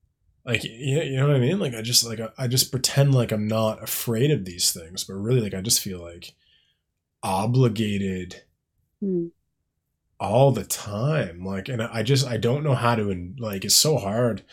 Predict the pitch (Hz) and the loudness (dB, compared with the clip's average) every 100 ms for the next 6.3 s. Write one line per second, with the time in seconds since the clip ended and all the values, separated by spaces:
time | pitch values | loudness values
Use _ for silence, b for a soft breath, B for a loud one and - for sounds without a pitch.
0 | B B B B B B B B B B | B B B B B B B B B B
1 | - 113 131 131 131 107 - 123 120 107 | 0 4 4 4 2 0 4 6 6 4
2 | 98 107 180 113 - B B B B B | 2 4 4 4 0 B B B B B
3 | - 123 123 117 135 165 120 - 123 - | -6 2 4 6 6 6 4 0 2 4
4 | - 131 - - 120 127 - 117 104 107 | 4 2 2 4 4 4 4 2 0 0
5 | 110 113 120 - _ _ - 110 113 107 | 0 -2 -8 -12 _ _ -4 0 2 2
6 | 107 95 | 0 -2